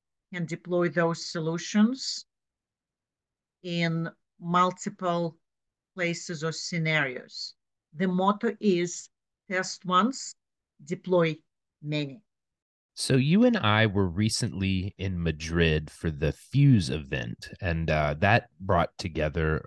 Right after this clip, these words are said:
Speaker 2: a lot of important stakeholders, not just in Open ran, but in this larger community of network disaggregation.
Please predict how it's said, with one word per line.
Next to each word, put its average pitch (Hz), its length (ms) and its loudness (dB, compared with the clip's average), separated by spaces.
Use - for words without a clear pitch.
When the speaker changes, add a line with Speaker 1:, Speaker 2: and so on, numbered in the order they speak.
Speaker 2:
a 87 80 -6
lot 87 280 2
of 80 160 -2
important 80 520 -6
stakeholders, 80 1200 -4
not 87 200 -2
just 92 300 0
in 80 180 -2
Open 98 360 2
ran, 82 320 -2
but 76 160 -4
in 85 180 -4
this 80 280 -2
larger 87 560 4
community 82 680 -2
of 78 420 -8
network 78 540 -4
disaggregation. 73 1120 -6